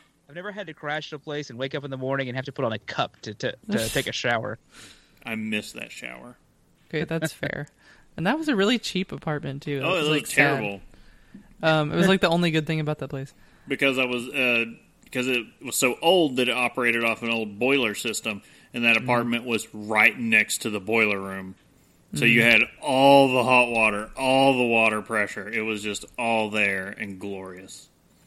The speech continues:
Speaker 2: But aside from that, like, this, I'm, I'm pretty happy with this place.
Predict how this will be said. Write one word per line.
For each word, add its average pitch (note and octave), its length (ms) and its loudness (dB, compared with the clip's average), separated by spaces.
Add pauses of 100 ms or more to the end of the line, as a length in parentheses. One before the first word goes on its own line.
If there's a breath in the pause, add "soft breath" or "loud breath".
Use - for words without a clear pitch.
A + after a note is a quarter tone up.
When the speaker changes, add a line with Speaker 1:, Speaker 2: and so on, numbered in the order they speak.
(720 soft breath)
Speaker 2:
But G3 300 8
aside D3+ 280 2
from D3 160 -2
that, D3 200 -2
like, C#3+ 140 -6
this, - 360 -4
I'm, D3 180 -2
I'm D#3 240 2
pretty D#3 260 0
happy C3+ 280 -2
with C3+ 100 -8
this - 160 -8
place. - 300 -8